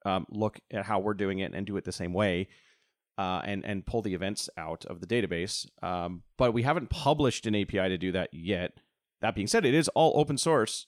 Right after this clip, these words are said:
uh, so you could pro-, you could do it for sure. Uh, I'm just not, I'm just not sure how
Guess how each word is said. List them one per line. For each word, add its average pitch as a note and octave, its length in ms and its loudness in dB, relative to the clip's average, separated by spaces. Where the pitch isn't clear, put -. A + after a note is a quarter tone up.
uh, G2 400 4
so G#2+ 360 2
you A#2 220 -4
could C3 280 -2
pro-, A#2 280 2
you B2 140 -2
could G#2 140 -6
do D3 160 4
it F2 160 0
for - 160 -10
sure. A2+ 480 -4
Uh, F#2+ 200 0
I'm G2+ 280 0
just G#2 280 0
not, G2+ 380 2
I'm F#2+ 140 -2
just G2 160 -2
not F#2+ 140 0
sure F#2 120 0
how F2 380 0